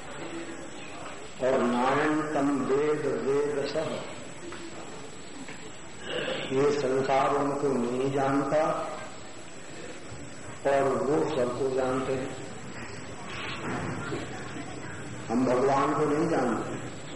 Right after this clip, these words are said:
पर भगवान हम सबको जानते हैं। ये जीव पहले किस योनि में था, आगे किस योनि में जाने वाला है, प्रत्येक जीव की बातें भगवान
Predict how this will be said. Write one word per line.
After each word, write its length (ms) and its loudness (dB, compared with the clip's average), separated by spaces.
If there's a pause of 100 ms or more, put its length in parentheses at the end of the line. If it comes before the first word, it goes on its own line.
(1800)
पर 160 0
भगवान 580 2
हम 220 2
सबको 280 2
जानते 380 0
हैं। 180 -10 (2500)
ये 180 0
जीव 120 0
पहले 400 2
किस 320 0
योनि 240 2
में 260 0
था, 460 2 (1200)
आगे 300 4
किस 260 2
योनि 260 4
में 200 2
जाने 280 4
वाला 420 4
है, 320 -2 (2500)
प्रत्येक 560 4
जीव 260 2
की 120 2
बातें 460 4
भगवान 680 2